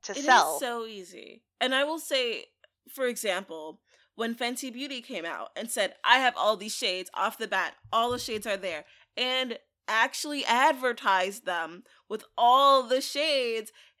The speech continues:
Speaker 2: and all of a sudden all these other companies are like, "Well, we always had these shades too," and I'm like, "Where? 'Cause I didn't know.
Speaker 1: Oh,
Speaker 2: You
Speaker 1: yeah.
Speaker 2: didn't tell me. I wasn't looking.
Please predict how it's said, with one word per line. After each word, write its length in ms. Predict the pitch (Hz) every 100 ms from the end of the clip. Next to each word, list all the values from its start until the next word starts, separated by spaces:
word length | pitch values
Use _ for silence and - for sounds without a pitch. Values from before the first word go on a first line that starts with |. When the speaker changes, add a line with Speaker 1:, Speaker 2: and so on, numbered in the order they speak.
| -
Speaker 2:
and 140 | 254
all 180 | 220 269
of 80 | 277
a 20 |
sudden 240 | 277 269
all 140 | 196 226
these 140 | 240
other 260 | 196 208 254
companies 460 | 277 220 202 208
are 60 | 214
like, 180 | 208 208
"Well, 120 | 233
we 140 | 247
always 300 | 294 285 269
had 260 | 302 262 240
these 160 | 240 247
shades 280 | 233 220
too," 200 | - 320
and 100 | 302
I'm 120 | 247 240
like, 180 | 220 214
"Where? 280 | 233 208
'Cause 180 | 208 233
I 140 | 214 214
didn't 280 | 240 180
know. 320 | 196 185 180 - - -
Speaker 1:
Oh, 80 | 480
Speaker 2:
You 60 | 494
Speaker 1:
yeah. 60 |
Speaker 2:
didn't 100 | 202
tell 240 | - 202 254
me. 280 | 220 208 -
I 120 | -
wasn't 280 | 220 233 190
looking. 480 | 220 247 247 220 220